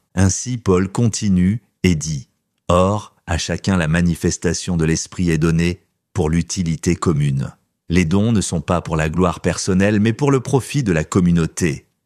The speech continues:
Maintenant, Paul compare l'Église à un corps, car comme le corps est un et a plusieurs membres, et comme tous les membres du corps, malgré leur nombre, ne forment qu'un seul corps, ainsi en est-il de Christ. C'est une métaphore très importante.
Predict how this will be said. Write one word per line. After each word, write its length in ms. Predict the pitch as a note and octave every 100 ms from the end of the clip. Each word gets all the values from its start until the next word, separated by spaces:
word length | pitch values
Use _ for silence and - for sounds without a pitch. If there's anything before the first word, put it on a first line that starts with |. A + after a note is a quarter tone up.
| -
Maintenant, 520 | F2+ F#2 - G2+ F#2
Paul 300 | - A2 A2
compare 400 | - F#2+ G2 D#2+
l'Église 560 | E2 E2+ G2+ B2+ B2 A#2
à 140 | F2+ E2
un 80 |
corps, 600 | D#2+ - F2+ D2 C2+ - _ _ -
car 260 | G#2 F2
comme 240 | - A#2+ G#2
le 100 | F#2
corps 440 | - G#2+ F#2+ D#2+ -
est 240 | D#2 -
un 220 | G#2+ F2+ E2 _ _
et 180 | - E2
a 60 | D2
plusieurs 480 | - B2 G#2 G2 E2
membres, 400 | E2 F2+ A#2 A2 _ _
et 80 | F2
comme 280 | - F2+ E2+
tous 160 | C#3
les 100 | B2+
membres 400 | F2+ D#2+ D#2 C#2
du 140 | D2 D#2
corps, 460 | - G2+ A#2 A2+ G2
malgré 360 | E2 D2+ D2
leur 200 | D2+ C#2
nombre, 360 | E2+ F#2+ B2 A2 - - -
ne 140 | F2+ F#2+
forment 460 | - B2 G#2 E2+
qu'un 240 | D2 A#2 A2+
seul 220 | - E2
corps, 460 | - E2 E2 F#2+ - _ _
ainsi 360 | G#2 G2+ - A#2+
en 120 | E2
est-il 340 | D2+ - F#2 D#2+
de 80 |
Christ. 480 | D2+ - C#2 - - - - _ _
C'est 280 | - B2+ -
une 80 | C3+
métaphore 560 | G#2 F#2+ F#2 - G2+ -
très 200 | F#2+ D#2+
importante. 680 | D2 D#2 - C#2 - -